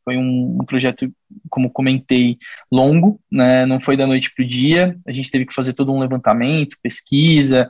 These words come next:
É, foram aí pelo menos uns seis, sete meses de pré-produção. A gente tá enten-,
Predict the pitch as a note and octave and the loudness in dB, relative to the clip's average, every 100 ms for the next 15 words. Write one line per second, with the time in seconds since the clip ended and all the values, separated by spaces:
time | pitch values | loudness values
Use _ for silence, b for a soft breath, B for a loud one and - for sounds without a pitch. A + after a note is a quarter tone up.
0 | - B2 B2 A#2+ - D3 C#3+ C3+ C#3+ C#3+ | 0 2 2 2 0 2 4 4 4 2
1 | C#3 D#3 D#3+ D3 C#3+ D#3 D#3 C#3+ C3+ C#3+ | 0 -2 0 0 -2 -2 -4 -4 -6 -8
2 | C#3 - - - - D3 D3+ C#3+ C#3 D#3 | -8 -8 -6 -4 0 2 2 2 0 -2
3 | - C#3 C3+ D3+ D3+ - - _ C3 B2+ | -4 -4 -2 -2 -4 -6 -8 _ -4 -4
4 | B2+ C3+ C#3 C#3+ B2+ - C3 C3+ C#3 B2+ | 0 -2 0 -4 -4 -6 -2 -4 -4 -4
5 | C3+ - C#3+ D3+ D3 C#3+ C#3+ | -4 0 2 2 0 -2 -2